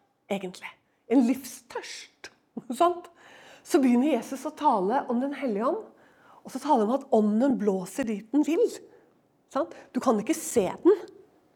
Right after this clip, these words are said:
men du kan, du kan se hva den gjør i menneskers liv.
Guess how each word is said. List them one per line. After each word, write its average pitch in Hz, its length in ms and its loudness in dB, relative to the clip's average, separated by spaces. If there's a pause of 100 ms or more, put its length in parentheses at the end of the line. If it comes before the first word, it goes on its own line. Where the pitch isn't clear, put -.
(460)
men 247 140 6
du 254 80 2
kan, 285 240 4 (340)
du 208 160 -4
kan 277 300 4 (180)
se - 320 2
hva 220 220 6
den 233 160 6
gjør 359 300 4 (840)
i 254 120 6
menneskers 262 580 4
liv. 339 260 6